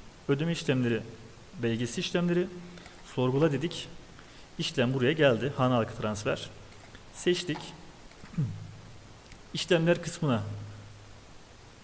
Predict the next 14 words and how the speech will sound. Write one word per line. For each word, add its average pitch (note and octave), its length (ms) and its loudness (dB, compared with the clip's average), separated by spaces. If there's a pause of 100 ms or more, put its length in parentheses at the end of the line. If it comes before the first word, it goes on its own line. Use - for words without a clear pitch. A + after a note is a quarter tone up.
(220)
tıklıyoruz. F3 460 4 (920)
İsterseniz D3+ 500 4
ödeme D#3+ 380 4
emri C#3+ 160 6
belgesini A#2+ 360 6
görüntüleyebilirsiniz. D#3 960 0 (460)
Gelişi-, B2 500 0
geliştirme D3+ 360 0
görevlisini C#3 420 2
iade A#2+ 280 6
edebilirsiniz G#2+ 680 0
bir B2 40 -2
yanlışlık A2 340 0
varsa. G#2+ 340 -2